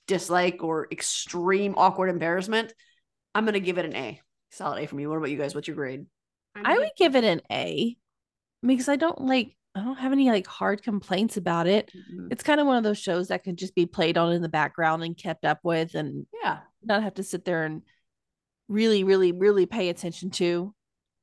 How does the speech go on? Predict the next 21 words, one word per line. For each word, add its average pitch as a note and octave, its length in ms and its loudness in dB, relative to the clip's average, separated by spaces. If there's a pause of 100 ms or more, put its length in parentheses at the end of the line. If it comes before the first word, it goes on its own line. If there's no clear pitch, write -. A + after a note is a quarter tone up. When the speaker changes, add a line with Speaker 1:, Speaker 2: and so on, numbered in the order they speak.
Speaker 3:
So E3 480 -4
I A3 80 -8
give B3 180 -6
it A#3 60 -8
an - 100 -12
A. D3 220 -8
I F3+ 80 -4
like E3+ 220 -6
those E3+ 160 -8
shows D#3+ 340 -8
from E3+ 160 -14
time - 200 -14
to E3+ 60 -12
time. E3 280 -12 (840)
Speaker 2:
Yeah, A3 220 -20 (240)
it C4+ 120 -20
gets D4+ 180 -10
an D#4 160 -6
A A#3 140 -6
from G#3 220 -6
me. F#3 320 -2